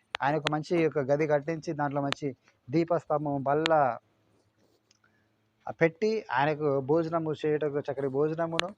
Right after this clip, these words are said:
పడుకోవడానికి చక్కటి, ఆ, వసతులన్నీ కల్పించింది. ఆ యొక్క కుమార్తెకు జీవితంలో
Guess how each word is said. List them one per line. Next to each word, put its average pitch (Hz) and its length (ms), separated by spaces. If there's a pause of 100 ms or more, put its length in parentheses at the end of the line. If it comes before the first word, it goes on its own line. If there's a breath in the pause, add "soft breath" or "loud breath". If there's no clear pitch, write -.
(140)
పడుకోవడానికి 147 500
చక్కటి, 139 520 (500)
ఆ, 127 160
వసతులన్నీ 165 500
కల్పించింది. 165 960 (320)
ఆ 147 60
యొక్క - 240 (140)
కుమార్తెకు 196 560
జీవితంలో 165 920